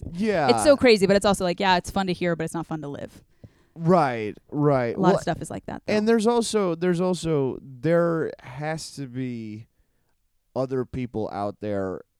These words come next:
Speaker 1: in the United States
Speaker 2: <laughs>
Speaker 1: who have experienced
Speaker 2: This planet.
Speaker 1: who have experienced similar things.
Speaker 2: Yeah.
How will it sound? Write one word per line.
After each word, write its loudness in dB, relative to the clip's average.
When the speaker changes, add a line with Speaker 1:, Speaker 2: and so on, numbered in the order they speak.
Speaker 1:
in -4
the -4
United -4
States -6
Speaker 2:
<laughs> -12
Speaker 1:
who -6
have -6
experienced -12
Speaker 2:
This -16
planet. -8
Speaker 1:
who 0
have 0
experienced -12
similar -6
things. -16
Speaker 2:
Yeah. -6